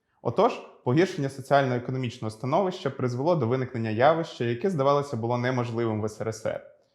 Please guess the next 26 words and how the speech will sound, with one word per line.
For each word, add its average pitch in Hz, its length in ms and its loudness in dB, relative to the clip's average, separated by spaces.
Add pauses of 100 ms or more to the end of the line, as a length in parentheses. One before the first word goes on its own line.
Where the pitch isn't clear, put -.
(280)
Починаються 143 480 0
масові 139 360 2
страйки 131 380 2
шахтарів 113 460 -2
Донбасу, 117 560 4
Кривбасу 113 600 2
та 113 60 2
Львівсько-Волинського 110 840 -2
басейну. 107 540 -8 (580)
По - 80 0
суті, 180 320 0
уперше 147 600 2 (240)
настільки 135 460 -2
гучно 127 420 -4
робітники 110 540 -2
відкрито 131 440 -2
висловили 110 680 -2
свою 120 320 -4
недовіру, 120 480 0
здавалося 123 480 2
б, 113 80 -2
робітничій 117 580 -2
владі. 110 400 4 (640)
Крім 151 180 -2
соціально-економічних 151 1000 -2
вимог, 160 340 0